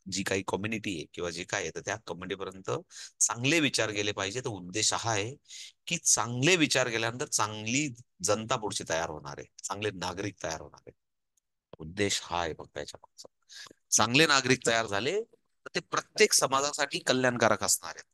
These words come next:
तर प्रत्येक समाजासाठी, प्रत्येक राष्ट्रासाठी, देशासाठी, लोकांसाठी कल्याणकारी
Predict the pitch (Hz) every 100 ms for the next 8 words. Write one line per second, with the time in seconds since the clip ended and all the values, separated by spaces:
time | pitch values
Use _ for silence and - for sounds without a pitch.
0 | _ _ _ _ _ _ _ _ _ _
1 | - 110 113 - - 170 - 131 143 143
2 | 117 139 - 120 120 107 110 - 120 117
3 | 101 107 98 107 101 92 113 107 - 101
4 | - 95 - 87 85 - -